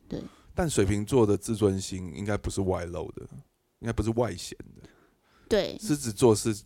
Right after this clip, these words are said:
Speaker 2: 他要全世界的人都知道他很，他自尊心很强。
Speaker 1: 没有，是，狮子座是你就算只是表面服从我都没有关系，你只要表面服从我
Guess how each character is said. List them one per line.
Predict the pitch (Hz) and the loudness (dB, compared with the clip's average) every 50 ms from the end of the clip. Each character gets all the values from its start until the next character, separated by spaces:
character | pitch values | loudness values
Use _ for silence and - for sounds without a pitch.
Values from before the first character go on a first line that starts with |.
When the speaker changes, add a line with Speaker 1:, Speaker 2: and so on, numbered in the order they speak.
| - _ _ | -20 _ _
Speaker 2:
他 | - - - 127 123 | -6 -2 0 2 4
要 | 127 117 110 | 4 4 4
全 | - - - 92 95 | 2 0 -4 -4 -4
世 | 101 - 117 104 | -4 -6 -8 -6
界 | 98 110 101 95 | -2 0 0 0
的 | 90 85 | 0 -4
人 | 80 78 87 | -8 -8 -8
都 | 87 87 98 | -6 -6 -6
知 | - - 95 | -6 -6 -8
道 | 98 98 | -6 -6
他 | - - - 90 | -8 -8 -10 -12
很， | 85 - - - - - - - - - - - | -12 -14 -14 -16 -18 -18 -20 -20 -20 -20 -16 -12
他 | - - | -10 -10
自 | - - 98 | -10 -6 -4
尊 | - 95 254 | 0 2 4
心 | 262 277 | 6 6
很 | 240 - | 4 4
强。 | |
Speaker 1:
没 | - - | 0 -4
有， | - | -4
是， | - - 277 - - - - | -2 -2 -2 -4 -8 -8 -4
狮 | - - - - 302 294 | -2 0 2 4 2 2
子 | 285 254 226 | 2 0 -4
座 | 233 262 254 240 240 | 0 2 4 4 4
是 | 233 - - 254 233 - - - - - - _ _ _ | 2 0 0 -2 -2 -2 -4 -8 -20 -20 -20 _ _ _
你 | - 202 202 196 | -2 0 0 0
就 | - - 285 285 262 | 4 8 10 10 10
算 | 262 - 294 269 240 | 10 8 6 6 4
只 | 226 - 202 185 | 2 0 -2 -2
是 | 190 - 254 254 226 _ - | 0 0 0 -2 -2 _ -2
表 | 208 185 170 170 | -2 0 0 2
面 | 202 240 240 220 | 2 2 2 0
服 | 202 - - 175 180 | 0 -2 -4 -4 -4
从 | - - 170 170 180 185 | -2 0 0 0 0 0
我 | 175 131 - | 0 -2 0
都 | - - 170 170 | 2 2 2 2
没 | 165 165 | 2 0
有 | 165 156 127 | -2 -4 -4
关 | - - 147 139 104 123 | -6 -6 -8 -8 -6 -8
系， | 185 - - - - - - - _ _ - | -10 -12 -14 -16 -18 -18 -20 -20 _ _ 0
你 | 202 214 | 0 0
只 | 196 - 208 | 2 2 2
要 | 220 233 254 240 | 4 4 4 4
表 | - - - - 185 180 | 4 6 8 8 8 8
面 | 196 269 294 262 | 8 6 6 6
服 | 226 - 196 196 | 4 2 -2 0
从 | - 208 170 180 | 2 4 4 4
我 | 180 165 - | 2 0 -2